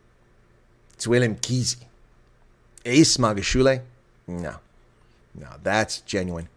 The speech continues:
commerce. Sad news for folks in Botswana, where the Chancellor of the University of Botswana, U B, has passed away at the age of sixty-nine. U B confirmed the passing away yesterday of its Chancellor, former Bank of Botswana Governor, Miss Lina Moholo,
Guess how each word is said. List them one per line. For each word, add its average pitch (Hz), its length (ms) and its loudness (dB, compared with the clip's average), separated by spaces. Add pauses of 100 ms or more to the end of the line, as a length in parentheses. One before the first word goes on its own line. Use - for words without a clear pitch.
commerce. 65 520 -14 (1300)
Sad 196 300 10
news 147 260 4
for 139 260 2
folks 131 260 2
in 123 100 0
Botswana, 120 540 2
where 110 440 4
the 110 80 0
Chancellor 123 600 2
of 101 80 -2
the 104 40 -6
University 107 340 -2
of 95 120 -2
Botswana, 101 300 -4
U 101 120 -2
B, 104 160 -2
has 90 140 -4
passed 95 280 -4
away 92 140 -4
at 87 60 -8
the 90 80 -6
age 85 120 -8
of 87 80 -12
sixty-nine. 87 560 -8 (460)
U 123 160 6
B 135 140 8
confirmed 135 540 8
the 127 60 6
passing 123 380 6
away 120 200 8
yesterday 117 300 6
of 107 60 6
its - 120 -4
Chancellor, 113 420 2
former 113 240 2
Bank 104 220 2
of 107 60 0
Botswana 117 420 2
Governor, 101 380 4
Miss 104 360 0
Lina 101 560 4
Moholo, 101 500 4